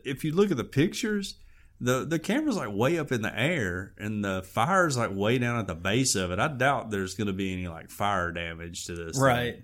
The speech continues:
Speaker 1: you know. If you're gonna do it, you gotta get up where the lens is, I would imagine, if you wanna do some damage.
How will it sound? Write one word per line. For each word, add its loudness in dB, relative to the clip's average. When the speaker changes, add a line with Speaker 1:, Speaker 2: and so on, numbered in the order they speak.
Speaker 1:
you -6
know. -10
If -8
you're -2
gonna -2
do 0
it, -6
you -6
gotta -4
get -4
up -6
where -2
the -8
lens -4
is, -8
I -6
would -8
imagine, -6
if -10
you -4
wanna -4
do -6
some -8
damage. -10